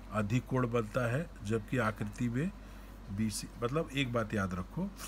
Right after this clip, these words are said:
यह अधिक कोण है और यह एक सरल कोण है। सरल कोण का मतलब टोटल एक सौ अस्सी अंश होना चाहिए।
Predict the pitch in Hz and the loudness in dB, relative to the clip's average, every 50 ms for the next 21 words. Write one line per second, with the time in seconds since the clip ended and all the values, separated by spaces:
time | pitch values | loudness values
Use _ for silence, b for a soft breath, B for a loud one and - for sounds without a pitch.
0 | B B B - 123 127 143 - - - - 113 107 104 147 151 - - 143 135 | B B B -2 2 2 2 2 2 0 0 2 4 4 2 2 2 2 4 4
1 | 127 120 120 131 170 196 B B B B - - 113 113 120 123 139 143 139 156 | 6 6 6 4 2 2 B B B B -6 -2 0 2 4 4 4 4 4 2
2 | 151 - - - - 123 120 127 123 113 107 - 101 92 90 87 90 80 - - | 0 0 2 4 6 8 8 8 6 6 2 0 0 0 0 -2 -4 -6 -8 -2
3 | - 127 123 127 123 113 123 120 120 - 127 113 107 104 - 110 120 135 151 B | 2 2 2 2 0 -2 -2 -2 -2 -2 -2 -2 -2 -4 -2 -2 -2 -2 -2 B
4 | B B B B - - 127 117 110 104 139 135 127 117 110 104 - - 170 180 | B B B B -6 -2 -2 -2 0 2 2 2 2 2 0 0 0 -2 -2 0
5 | - - 104 101 - - 113 101 90 87 87 - - 92 85 80 82 80 - - | 0 0 0 0 2 2 0 0 0 -2 -4 -6 -6 -6 -8 -8 -8 -10 -10 -12
6 | - - | -12 -12